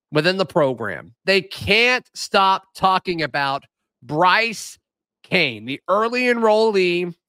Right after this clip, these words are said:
the true freshman wide receiver, part of the Freeze Four slash Freeze Five. More on that later, of course. But seriously, everything about this guy, whether it was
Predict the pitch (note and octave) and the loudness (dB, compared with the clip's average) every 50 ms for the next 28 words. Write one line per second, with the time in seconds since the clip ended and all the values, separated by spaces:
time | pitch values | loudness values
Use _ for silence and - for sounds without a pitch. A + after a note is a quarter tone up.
0 | - D#3+ D3+ - - - - E3 G3 G#3+ A3+ A#3 A#3+ B3 A#3+ F#3+ - - G3+ G3 | -2 -2 -2 -2 -4 -4 -2 0 0 0 0 0 -2 -2 -4 -6 -4 0 2 2
1 | G3 G3 F#3+ - - G3 G3+ G3+ G3+ G3 E3 C3 C#3+ D#3 D#3+ F3+ G3 F3 F#3 F#3+ | 2 2 -2 -4 -6 -6 -4 -4 -4 -4 -4 -2 0 0 2 0 0 -2 -4 -6
2 | F3 - - E3+ E3 E3+ D#3+ C3+ E3 E3 D#3+ D#3 - - - D3 E3+ F#3 G3 G3+ | -6 -6 -6 -4 -4 -4 -4 -4 -4 -4 -4 -4 -6 -2 0 2 4 4 4 2
3 | G#3 G3 E3+ F3 G3+ - - - F3+ F#3 F#3+ G3 G3 G3+ G#3 F#3 - - - - | 0 -2 -4 -6 -8 -8 -6 -4 -4 -4 -2 -4 -6 -6 -6 -8 -8 -10 -12 -14
4 | _ - F#3+ F#3 F3+ F3 F3 F3 F3 F3 F3 F3 F3+ E3+ - - F3 F3 F3+ F3+ | _ 0 2 4 4 6 6 6 6 6 6 4 2 2 0 0 2 4 4 2
5 | F#3 F3+ - - - E3 E3 E3+ F3+ G3 E3+ - - - F3 D#3+ D#3+ D#3+ D#3+ E3 | 2 -2 -6 -8 -6 -4 -2 -2 -2 -4 -8 -6 -2 2 2 4 4 4 4 4
6 | E3+ D#3 C#3 D3 D#3 D#3+ E3+ F3 F3+ E3+ E3+ D#3 A2 D#3+ D3+ D3 D3+ D3 C#3+ - | 2 0 -2 -4 -2 -2 -2 -2 -4 -4 -6 -6 -6 -6 -6 -4 -4 -6 -6 -8
7 | - - C#3+ C#3 C#3 C#3+ D3+ - - - E3+ D#3 - - _ _ _ _ _ _ | -10 -8 -6 -6 -4 -6 -6 -8 -6 -2 -2 -2 -2 -4 _ _ _ _ _ _
8 | _ _ _ _ _ _ _ _ - - B3+ C#4 B3+ F#3 F#3+ F3+ - - F#3+ G#3+ | _ _ _ _ _ _ _ _ -6 -2 0 0 0 0 0 -2 0 2 2 2
9 | B3 B3+ D#4 D4 - C#4+ C#4+ B3+ A3+ F#3+ B2+ - F3 F3 F#3+ G3+ G3 _ - D3 | 2 0 -2 -6 -4 -4 -2 -2 -2 -2 -2 0 0 0 0 0 -2 _ -8 -8
10 | A#2+ - - D3+ A#2+ G#2 G2+ G2 G#2+ C3 D#3+ F3+ F#3 G#3+ G3+ G3+ G3 G3 F3 F3 | -8 -6 -4 -4 -4 -4 -4 -6 -2 2 2 4 4 4 4 4 2 2 2 2
11 | F3+ F3 E3+ E3 D#3+ D3+ C3+ - | 2 2 2 2 0 -2 -6 -10